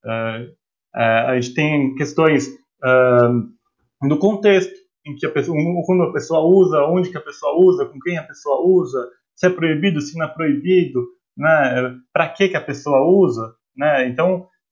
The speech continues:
às vezes a gente vai entrando um pouco nessa, nessa ideia, que, que essa é a chave da questão, né?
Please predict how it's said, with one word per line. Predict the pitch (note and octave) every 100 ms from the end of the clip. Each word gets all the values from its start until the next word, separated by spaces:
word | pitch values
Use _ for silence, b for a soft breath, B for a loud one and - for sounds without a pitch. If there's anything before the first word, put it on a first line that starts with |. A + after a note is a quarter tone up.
| -
às | B2+
vezes | D#3 E3
a | F3+
gente | E3+ F3+ F3
vai | E3 F3
entrando | F3+ F3 D#3 F3+
um | F3+
pouco | F3+ F3+ F#3+
nessa, | F3 F3+ - G3+ F#3+ F3+ F3 F3
nessa | D3+ -
ideia, | F#3 F#3+ F3+ E3
que, | -
que | F#3
essa | G#3 -
é |
a | F#3+ E3
chave | - C#3+ C3+
da | B2+
questão, | C3 A#2+ - A2+ A2+
né? | C#3